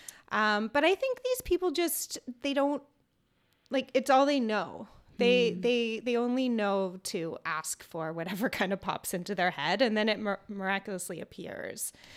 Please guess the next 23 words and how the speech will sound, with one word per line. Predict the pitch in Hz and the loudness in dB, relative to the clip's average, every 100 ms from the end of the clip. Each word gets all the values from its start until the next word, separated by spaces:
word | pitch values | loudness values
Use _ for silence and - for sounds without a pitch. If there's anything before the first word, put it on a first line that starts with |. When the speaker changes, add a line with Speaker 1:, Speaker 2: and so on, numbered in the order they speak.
| - 185 | -20 -18
Speaker 2:
Wow. | 180 170 156 - - | -20 -20 -20 -20 -2
Speaker 1:
Yeah. | 214 185 - _ _ - - | -2 -2 -10 _ _ -20 -16
Speaker 2:
Interesting. | 214 294 330 247 185 - - 120 123 165 | 2 4 4 0 -8 -8 -10 -10 -8 -6
That's | 392 403 | -4 -4
Speaker 1:
Mm-hmm. | 330 | -4
Speaker 2:
so | 330 | -4
cool. | - 320 285 | -4 -2 2
Yeah, | 269 | 4
I, | 262 | 4
I | - 254 | 2 -2
actually | 311 392 254 | -2 -2 -2
did | 247 - | -4 -6
see | 226 | -8
a | |
couple | - 196 190 | -6 -8 -10
of | 180 | -10
your | 175 | -12
D | 175 175 | -12 -10
I | 165 | -10
Y | 160 160 185 | -8 -10 -10
videos. | 185 165 160 190 | -12 -12 -14 -10
What, | 220 - - - - - - | -8 -8 -12 -20 -20 -14 -6
uh, | 202 165 | -4 -4